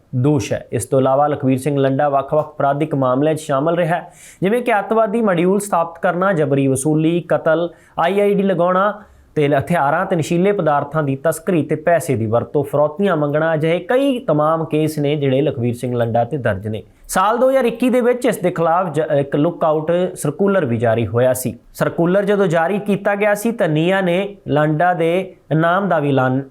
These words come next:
ਐਲਾਨ ਕੀਤਾ ਸੀ। ਕੇਂਦਰ ਸਰਕਾਰ ਮੁਤਾਬਕ ਲਖਬੀਰ ਸਿੰਘ ਅੱਤਵਾਦੀ ਗਤੀਵਿਧੀਆਂ 'ਚ ਸ਼ਾਮਲ ਹੈ, ਇਸ ਕਾਰਨ ਉਸ ਨੂੰ ਅੱਤਵਾਦੀ ਐਲਾਨਿਆ ਗਿਆ।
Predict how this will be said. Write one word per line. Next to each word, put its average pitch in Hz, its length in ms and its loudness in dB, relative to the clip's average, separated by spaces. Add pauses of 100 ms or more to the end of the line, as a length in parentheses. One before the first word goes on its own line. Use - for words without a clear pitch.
(140)
ਐਲਾਨ 143 280 0
ਕੀਤਾ 135 320 -2
ਸੀ। 139 140 -4
ਕੇਂਦਰ 135 300 0
ਸਰਕਾਰ 143 420 -2
ਮੁਤਾਬਕ 156 480 -2
ਲਖਬੀਰ 139 340 0
ਸਿੰਘ 156 320 0
ਅੱਤਵਾਦੀ 143 480 0
ਗਤੀਵਿਧੀਆਂ 151 540 0
'ਚ 147 60 -4
ਸ਼ਾਮਲ 151 420 0
ਹੈ, 196 160 2
ਇਸ - 160 -6
ਕਾਰਨ 143 340 0
ਉਸ 135 160 -4
ਨੂੰ 135 180 0
ਅੱਤਵਾਦੀ 120 460 -2 (180)
ਐਲਾਨਿਆ 107 400 -2
ਗਿਆ। 113 220 2